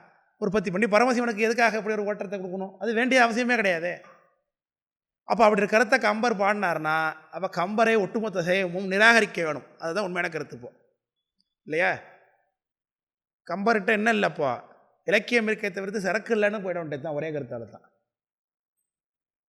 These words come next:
அதனால தான் கம்பர் புகழ் வராம போனார். சிவபக்தி இல்லைன்னா புகழ் இல்லாம தான் போகணும். எத்தனை இடத்துக்கு கம்பர் ஓடினார், அவர் என்ன பாடுபட்டார், என்ன கஷ்டப்பட்டார் அப்படிங்கிறதெல்லாம் உங்களுக்கே தெரியும். எங்கேயோ எட்டயபுரத்துல இருக்கார் போல் இருக்கு,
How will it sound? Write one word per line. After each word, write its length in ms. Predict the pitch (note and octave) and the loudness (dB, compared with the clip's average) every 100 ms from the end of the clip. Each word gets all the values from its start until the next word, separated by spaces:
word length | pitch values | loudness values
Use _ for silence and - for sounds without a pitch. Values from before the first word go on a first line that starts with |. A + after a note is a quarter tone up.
| _ _ _ _ | _ _ _ _
அதனால 200 | - D3+ | -14 -8
தான் 160 | F3+ G#3+ | -6 -4
கம்பர் 260 | F3 G3 D#3 | -2 -2 -2
புகழ் 220 | E3 F#3 | -2 -2
வராம 260 | E3 D#3 D3 | -2 -2 -4
போனார். 240 | A2 A2 - _ _ _ _ _ _ _ _ _ _ - | -10 -12 -16 _ _ _ _ _ _ _ _ _ _ -8
சிவபக்தி 400 | F3 G3 G#3 G3+ | -2 0 -2 0
இல்லைன்னா 260 | G3 F#3+ G#3+ | 0 0 -2
புகழ் 240 | F3+ G3+ | 0 0
இல்லாம 240 | G3 F#3 E3+ | 2 0 -2
தான் 160 | E3+ | -6
போகணும். 180 | E3+ D#3+ | -4 -4
எத்தனை 180 | D#3 G3+ | 0 0
இடத்துக்கு 260 | F#3+ F3+ E3+ | 0 -4 -6
கம்பர் 200 | F3 E3+ | -4 -2
ஓடினார், 400 | E3 E3 E3 D#3+ | -4 -2 -2 0
அவர் 140 | D#3 | 0
என்ன 140 | D3+ E3+ | -2 -2
பாடுபட்டார், 500 | D#3 D#3+ D3+ D3 D#3+ | -2 -4 -4 -6 -8
என்ன 140 | D3+ | -6
கஷ்டப்பட்டார் 540 | D#3 C3+ D3+ D3 D3+ D3+ | -6 -6 -10 -6 -6 -6
அப்படிங்கிறதெல்லாம் 500 | C#3 D3 D3 D#3 D#3+ | -8 -6 -4 -2 -2
உங்களுக்கே 220 | D3+ D3+ | -2 -2
தெரியும். 240 | C#3 B2+ - _ _ _ | -4 -6 -12 _ _ _
எங்கேயோ 240 | C#3 C#3+ F3 | -4 0 2
எட்டயபுரத்துல 440 | D3 F#3 E3+ D#3 | 2 -2 -4 -6
இருக்கார் 240 | D3 D#3 | -4 -4
போல் 140 | C3+ C3 | -4 -8
இருக்கு, 180 | A#2 | -10